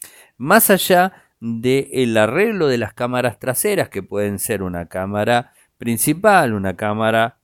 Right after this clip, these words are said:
ultra gran angular, una cámara con telefoto, una cámara con em-, eh, efecto desenfoque,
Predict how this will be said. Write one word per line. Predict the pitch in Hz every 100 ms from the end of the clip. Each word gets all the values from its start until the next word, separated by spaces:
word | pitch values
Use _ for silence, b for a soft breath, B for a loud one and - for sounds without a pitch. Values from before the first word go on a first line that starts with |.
| _
ultra | 117 113 107 113
gran | 107 110 107
angular, | 107 131 202 185 139
una | 110 107 101
cámara | - 113 113 113 107
con | 107 98
telefoto, | 92 110 117 - 202 165 - 95 -
una | 110 104 98
cámara | 104 101 107 104 104
con | 107 104 107
em-, | 110 123 113 113 101
eh, | 101 104 98 95 - B B B B
efecto | - - 120 117 110 107 101
desenfoque, | 101 - 127 196 170 147 151 156